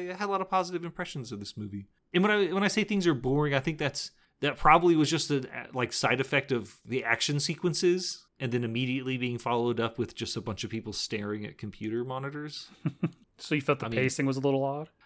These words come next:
Speaker 1: Um, it was not a brisk two hours and four minutes. That's all I'm gonna say.
Speaker 2: Sure.
Speaker 1: Uh,
Speaker 2: Sure.
Speaker 1: it was, or two hours and three minutes, sorry. But yeah, those
Speaker 2: Okay.
Speaker 1: are my, those are, those are my initial thoughts. Yeah.
Speaker 2: Yeah.
Speaker 1: It,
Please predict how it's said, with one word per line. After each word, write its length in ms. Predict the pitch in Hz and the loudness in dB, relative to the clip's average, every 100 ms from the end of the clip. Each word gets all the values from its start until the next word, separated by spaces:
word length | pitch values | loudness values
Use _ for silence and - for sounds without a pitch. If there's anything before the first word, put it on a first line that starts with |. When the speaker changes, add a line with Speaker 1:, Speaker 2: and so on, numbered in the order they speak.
| - | -4
Speaker 1:
Um, 680 | 311 320 311 302 339 320 - _ 190 - 170 - - - - - - - - | 2 2 2 0 -4 -8 -16 _ -18 -16 -18 -20 -16 -14 -12 -14 -16 -20 -4
it 140 | - 208 | 0 6
was 260 | 214 226 | 8 8
not 200 | 196 196 | 8 8
a 40 | 180 | 8
brisk 600 | 120 120 139 - - - | 4 2 2 2 -2 -4
two 240 | - 143 | 0 2
hours 380 | 117 117 117 101 | 2 0 -2 -6
and 100 | 107 | -10
four 280 | - 104 101 | -8 -10 -8
minutes. 560 | 107 - - - - - _ | -12 -16 -16 -16 -16 -20 _
That's 140 | 127 139 | -6 -2
all 100 | 139 | 0
I'm 100 | 123 | -2
gonna 120 | 101 | -6
say. 240 | - 113 120 | -10 -12 -10
Speaker 2:
Sure. 360 | - 131 107 - _ | -6 -4 -4 -10 _
Speaker 1:
Uh, 320 | 117 101 107 - - | -12 -10 -12 -14 -20
Speaker 2:
Sure. 240 | - - 113 | -18 -14 -10
Speaker 1:
it 60 | |
was, 380 | 117 110 - - - _ _ | -10 -10 -12 -18 -20 _ _
or 140 | 120 | -6
two 180 | 113 143 | -2 0
hours 220 | 127 123 | 0 0
and 120 | 107 98 | -4 -10
three 280 | - 110 | -14 -12
minutes, 360 | 101 - - - | -12 -14 -14 -14
sorry. 440 | - 123 - 139 - _ _ | -12 -10 -8 -10 -12 _ _
But 160 | - 247 | -6 -6
yeah, 280 | 277 214 101 - - | -6 -6 -8 -14 -6
those 140 | 196 147 | -2 0
Speaker 2:
Okay. 40 | |
Speaker 1:
are 20 | 143 | 0
my, 160 | 139 | -2
those 180 | 123 131 | -4 -6
are, 140 | 131 | -6
those 240 | - 127 - | -6 -6 -6
are 40 | |
my 80 | 131 | -8
initial 240 | 123 127 123 | -10 -10 -12
thoughts. 340 | 139 139 - | -14 -16 -14
Yeah. 140 | 117 135 - | -14 -10 -4
Speaker 2:
Yeah. 200 | 202 | -2
Speaker 1:
It, 60 | 208 | 0